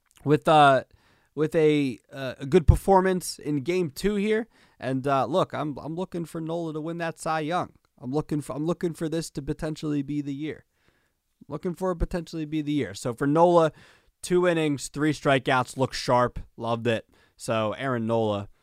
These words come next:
um, looked good, uh, against, uh, the New York Yankees.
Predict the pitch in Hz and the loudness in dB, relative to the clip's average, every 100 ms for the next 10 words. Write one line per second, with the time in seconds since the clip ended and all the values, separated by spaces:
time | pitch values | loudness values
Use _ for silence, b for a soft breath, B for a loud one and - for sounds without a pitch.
0 | _ - 101 98 - - 120 123 - - | _ -10 -10 -10 -14 -8 -2 -2 -4 -4
1 | 120 107 98 98 _ - 107 98 107 110 | 0 0 -4 -10 _ -10 -8 -8 -12 -10
2 | 127 110 107 - - _ _ _ _ _ | -6 -4 -6 -10 -12 _ _ _ _ _
3 | _ _ _ - - 113 101 110 123 107 | _ _ _ -10 -2 -2 0 0 2 0
4 | - 104 98 - 98 | -2 -8 -8 -14 -20